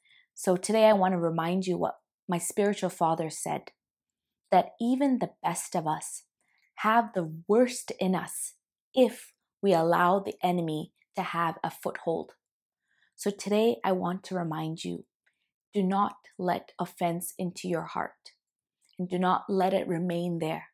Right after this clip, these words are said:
because it affects how you grow and how you are.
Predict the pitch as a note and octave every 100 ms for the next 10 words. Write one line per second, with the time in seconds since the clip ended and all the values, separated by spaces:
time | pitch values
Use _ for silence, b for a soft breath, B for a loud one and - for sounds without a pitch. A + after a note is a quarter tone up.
0 | _ _ _ F#3+ - F#3+ F#3+ E3 D#3+ -
1 | G#3+ G#3+ - - b b - G3 A3 A3
2 | F#3+ - E3+ F3 F3 E3+ - - F3 E3
3 | F3 F3 E3 - D#3+ D#3+ D3+ D3+